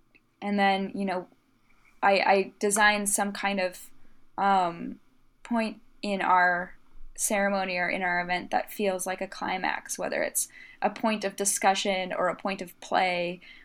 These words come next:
or, you know, just something that'll kind of be a point to work towards. And then, you know, a return home, walking back out of the forest or walking back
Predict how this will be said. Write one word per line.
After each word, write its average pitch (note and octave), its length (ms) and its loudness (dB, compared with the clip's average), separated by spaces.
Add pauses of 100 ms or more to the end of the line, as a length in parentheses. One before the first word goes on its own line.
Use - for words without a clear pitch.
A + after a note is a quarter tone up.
(100)
or, F#3 120 0
you G#3 140 -2
know, G3+ 80 4
just G#3+ 240 0
something A#3 400 2
that'll F3+ 220 0
kind G#3 240 -4
of F#3 80 -2 (1080)
be G#3 540 -2 (720)
a A3 80 2
point A3+ 340 -2
to G3+ 100 -6
work F#3+ 300 0
towards. B3+ 560 0 (580)
And A3 180 4
then, G3+ 400 2
you G#3 140 -4
know, G3 120 4
a F#3 80 2
return G#3 460 -2
home, F#3+ 520 -4 (760)
walking G#3 500 8
back G3 320 2
out F#3 340 4
of F3+ 460 -2 (200)
the G3+ 160 0
forest F#3+ 880 0
or E3+ 580 -2 (1000)
walking A3 420 6
back G3+ 460 4